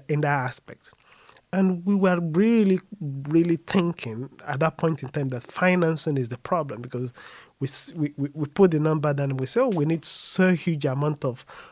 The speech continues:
both domestic resources, both donor resources in order to achieve, um, M-, M D Gs then." And even when the conversation around S D G started, because we participated as part of think tank in Global South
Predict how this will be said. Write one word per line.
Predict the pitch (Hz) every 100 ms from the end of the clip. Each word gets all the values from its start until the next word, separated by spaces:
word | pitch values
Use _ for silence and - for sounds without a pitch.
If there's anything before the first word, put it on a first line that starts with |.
| _
both | 131 151 156 -
domestic | 139 139 147 - 165
resources, | 143 123 - 143 147 135
both | 135 143 - 139
donor | 143 156 151 147
resources | 139 - 147 - 131
in | 131
order | 139
to | 131 135
achieve, | 120 - 151 139 135 - - - - -
um, | 127 127 120 120
M-, | - 160 139 -
M | 151 139
D | 139
Gs | 123 123 -
then." | 107 - - _ - - -
And | 170 180
even | 214 208
when | 175 208
the |
conversation | 185 - 160 151 - 185 - 180
around | 143 131 143 143 -
S | - 156
D | 139
G | 135 123
started, | - - 139 127 120
because | - 160
we | -
participated | 143 156 143 - 170 170
as | 151 127
part | - 156
of | 139
think | - 214 196
tank | 165 151 -
in | 123
Global | 117 139 139 127
South | - 110 -